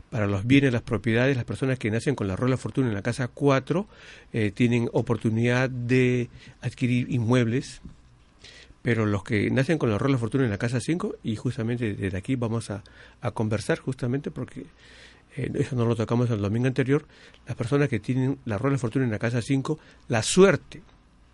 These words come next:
la felicidad, la fortuna material y espiritual la tienen a través de los hijos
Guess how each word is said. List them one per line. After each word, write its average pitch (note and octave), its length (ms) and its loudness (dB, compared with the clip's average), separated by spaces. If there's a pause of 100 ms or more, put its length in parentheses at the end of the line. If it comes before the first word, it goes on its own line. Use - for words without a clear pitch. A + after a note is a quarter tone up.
(640)
la A#2+ 180 4
felicidad, B2 840 2 (120)
la B2+ 220 0
fortuna B2 760 2 (400)
material B2 640 4
y A2+ 60 4
espiritual A#2 560 0 (160)
la - 120 0
tienen C#3 260 2
a B2 60 0
través G#2+ 320 0
de B2 80 0
los A2 200 -2
hijos - 400 -4